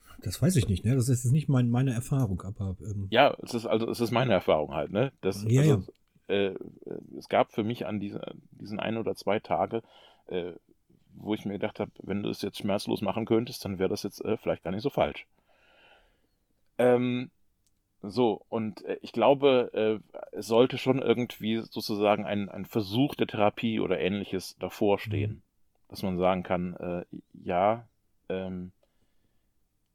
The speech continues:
Speaker 2: es ist, es ist jetzt, äh, keine Sache von, ähm, äh, es ist eine Schnapsidee und jetzt macht das einfach, oder sie,
Speaker 1: Mhm.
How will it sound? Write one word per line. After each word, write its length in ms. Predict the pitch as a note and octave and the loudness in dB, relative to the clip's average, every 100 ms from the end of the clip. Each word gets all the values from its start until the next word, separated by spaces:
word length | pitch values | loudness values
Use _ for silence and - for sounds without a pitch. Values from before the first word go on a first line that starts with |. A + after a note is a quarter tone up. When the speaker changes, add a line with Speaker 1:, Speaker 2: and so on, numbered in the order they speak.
| _ _ - | _ _ -14
Speaker 2:
es 240 | G3 - - | -14 -16 -8
ist, 460 | A#2+ - - - _ _ _ _ _ _ _ | -8 -8 -12 -16 _ _ _ _ _ _ _
es 220 | G#2 - | -6 -4
ist 340 | - A2 - | -6 -6 -8
jetzt, 480 | - G2 - - - _ | -4 -4 -4 -12 -14 _
äh, 260 | - F2+ F#2+ F2 F2 - _ _ - | -4 -2 -4 -8 -16 -20 _ _ -4
keine 340 | A2 A2 A#2+ | 4 4 4
Sache 340 | G2+ A2 A#2+ | 0 0 0
von, 420 | A2 - G#2 G#2 G#2+ _ _ _ _ | 0 -2 -2 -2 -4 _ _ _ _
ähm, 580 | G2 G2 F#2 F#2 F#2 F#2 _ _ _ _ _ _ _ _ _ _ _ _ _ _ _ _ _ _ _ _ _ | 0 2 2 0 -4 -10 _ _ _ _ _ _ _ _ _ _ _ _ _ _ _ _ _ _ _ _ _
äh, 60 | - - - - - - - - - - | -14 -14 -18 -20 -20 -16 -14 -16 -16 -14
es 120 | F#2+ | -10
ist 140 | G#2+ A#2 | -6 -4
eine 80 | |
Schnapsidee 560 | G#2 A#2 A#2 A2+ G2+ G#2+ | 2 2 2 -4 2 2
und 100 | F#2+ | 2
jetzt 140 | F#2 | -2
macht 200 | G2+ A2 | -4 -2
das 100 | F#2 | -2
einfach, 460 | - E2 - A2+ D#3 _ _ _ | -2 -6 -2 -2 -2 _ _ _
oder 200 | F#2 F2 | -4 -4
sie, 260 | F2 A2 - _ | -4 -8 -12 _
Speaker 1:
Mhm. 300 | G#2+ G#2 A2 | -6 -4 -6